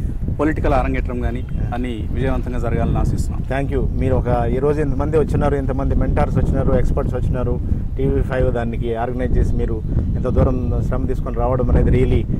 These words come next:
Speaker 2: great blessings to all our, uh, సిద్ధార్థ్ ఫ్యామిలీ, మా స్టూడెంట్స్కి అందరికీ. ఇది ఒక పవిత్రమైన ప్లేస్. పద్మావతి అమ్మ గారు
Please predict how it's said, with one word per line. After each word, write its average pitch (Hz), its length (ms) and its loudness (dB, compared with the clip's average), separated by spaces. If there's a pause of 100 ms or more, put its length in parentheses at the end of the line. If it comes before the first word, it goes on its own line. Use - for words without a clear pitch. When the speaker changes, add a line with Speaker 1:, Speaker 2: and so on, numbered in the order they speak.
(240)
Speaker 2:
great 135 260 -2
blessings 127 440 0
to 123 200 2
all 131 200 2
our, 120 120 2
uh, 110 440 -2
సిద్ధార్థ్ 131 360 0
ఫ్యామిలీ, 117 380 -2
మా - 240 -2
స్టూడెంట్స్కి 127 540 0
అందరికీ. - 460 -2 (500)
ఇది 139 120 -2
ఒక 143 140 -2
పవిత్రమైన 151 580 0
ప్లేస్. 127 360 0 (220)
పద్మావతి 135 380 0
అమ్మ 127 140 -2
గారు 123 400 2